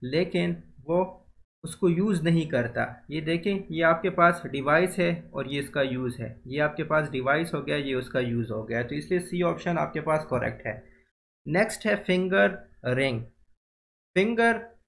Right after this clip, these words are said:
एक बॉडी पार्ट है, रिंग एक आप, अ, कह लें कि जी हम नुमाइश के लिए यूज़ करते हैं या लग्जरी के लिए यूज़ करते हैं या शो ऑफ के लिए यूज़ करते हैं, सही है।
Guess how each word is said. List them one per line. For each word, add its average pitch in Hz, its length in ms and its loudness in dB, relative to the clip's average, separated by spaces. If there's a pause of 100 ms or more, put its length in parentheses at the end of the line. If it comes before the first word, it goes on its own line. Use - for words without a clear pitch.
(400)
एक 170 200 2
बॉडी 175 300 4
पार्ट 180 340 8
है, 165 500 -2 (260)
रिंग 196 340 0 (460)
एक 196 240 2
आप, 175 460 4 (400)
अ, 131 260 2 (500)
कह 156 120 6
लें 196 200 2
कि 190 100 2
जी 170 180 0
हम 170 200 2
नुमाइश 156 500 2
के 185 140 2
लिए 170 180 4
यूज़ 151 340 -2
करते 143 280 0
हैं 170 80 2
या 185 120 4
लग्जरी 170 460 2
के 175 140 4
लिए 165 140 2
यूज़ 151 300 0
करते 151 240 -2
हैं 180 60 0
या 180 120 2
शो 175 180 -2
ऑफ 175 260 2
के 175 80 2
लिए 147 200 0
यूज़ 123 300 -4
करते 117 340 -4
हैं, 120 280 -6
सही 151 280 -2
है। 190 100 -2